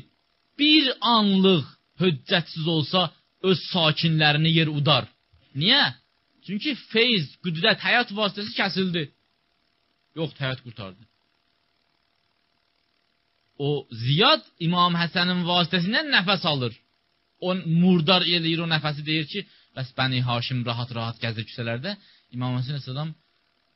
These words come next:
məzlum-məzlum ağladı, gəldi evinə. Biraz keçdi, xəbər gəldi ki, bəs Ziyad öldü.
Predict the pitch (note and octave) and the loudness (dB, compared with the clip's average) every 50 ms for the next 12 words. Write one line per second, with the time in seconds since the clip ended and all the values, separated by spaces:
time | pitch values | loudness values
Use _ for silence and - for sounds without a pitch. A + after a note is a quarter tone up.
0 | _ _ _ _ _ _ _ _ - F#2+ A2 B2 B2 A#2+ C3+ D3 D3 C3+ B2 A#2+ | _ _ _ _ _ _ _ _ -8 -4 -4 -2 -2 0 0 0 0 0 -2 -4
1 | A2+ G#2+ A#2 A#2 A2+ A2 G#2+ G#2+ A2 A2+ B2+ C3+ C3 B2+ A2+ G#2+ G#2+ G#2+ A2+ A2 | -4 -4 -6 -6 -6 -6 -6 -6 -6 -6 -8 -8 -6 -6 -6 -6 -6 -6 -8 -8
2 | G#2+ G#2+ B2 C#3 E3+ - - _ _ _ _ - G#3 A3 A3+ G3 - - - G3 | -8 -8 -10 -10 -10 -12 -14 _ _ _ _ -10 -6 -4 -4 -4 -4 -4 -6 -6
3 | E3+ - - - - - D#3+ D3+ D3+ E3 D#3+ D3+ D3+ C#3+ C3+ C3 B2 B2+ - E3+ | -6 -6 -10 -12 -10 -8 -8 -6 -6 -6 -8 -6 -6 -8 -8 -8 -10 -12 -14 -12
4 | D#3 D#3 D#3 D#3+ D#3 - - _ _ _ _ _ _ _ _ _ _ _ _ _ | -10 -8 -8 -8 -10 -14 -20 _ _ _ _ _ _ _ _ _ _ _ _ _
5 | _ _ _ _ _ _ _ _ _ _ _ _ _ _ _ _ G#2+ G2 G#2 A2+ | _ _ _ _ _ _ _ _ _ _ _ _ _ _ _ _ _ -12 -8 -6
6 | C3 C3+ C3 B2 A2 G#2 F#2+ F2 F2 | -6 -6 -6 -6 -8 -10 -10 -12 -16